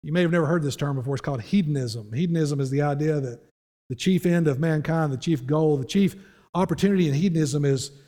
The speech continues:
is not only worship of self, but the seeking out of pleasure. Does that not define where we are today?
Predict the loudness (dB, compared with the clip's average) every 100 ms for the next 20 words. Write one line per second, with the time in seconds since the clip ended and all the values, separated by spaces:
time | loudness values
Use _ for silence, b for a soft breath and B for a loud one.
0 | b -4 0 2 4 4 2 0 -4 -4
1 | 0 2 2 2 2 0 -2 -14 -20 _
2 | _ -4 -2 0 2 2 4 4 2 0
3 | -6 -4 0 2 0 -4 -10 -16 _ _
4 | _ _ _ _ _ _ _ _ -8 -2
5 | 0 0 0 0 -2 -4 -2 -2 0 0
6 | 2 0 -2 -4 -6 -6